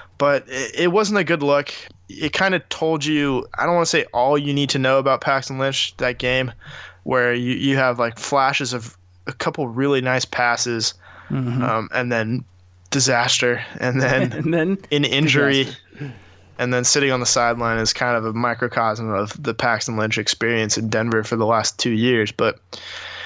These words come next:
Speaker 1: you do wanna give him another chance, and you wanna give him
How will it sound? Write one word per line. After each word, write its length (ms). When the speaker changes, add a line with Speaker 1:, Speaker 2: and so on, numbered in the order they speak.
Speaker 1:
you 180
do 260
wanna 240
give 160
him 120
another 280
chance, 540
and 520
you 180
wanna 320
give 260
him 220